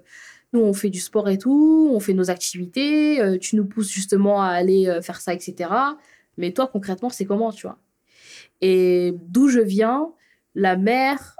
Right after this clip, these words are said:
a une place hyper importante, ce qui est trop bien, mais a aussi une responsabilité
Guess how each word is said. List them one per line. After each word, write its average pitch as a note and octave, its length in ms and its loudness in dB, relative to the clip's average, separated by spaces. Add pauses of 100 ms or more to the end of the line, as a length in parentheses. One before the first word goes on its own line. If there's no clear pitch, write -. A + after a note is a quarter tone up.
(100)
a F#3+ 140 0
une F#3+ 360 2
place - 720 -2 (220)
hyper C#4+ 340 0
importante, A#3 640 -4 (720)
ce - 100 -20
qui - 120 -2
est F#3 140 0
trop A3+ 200 0
bien, F#3+ 260 -4 (640)
mais A3 400 2
a B3+ 240 -2
aussi B3+ 380 0
une A#3+ 160 2
responsabilité A#3+ 1300 -2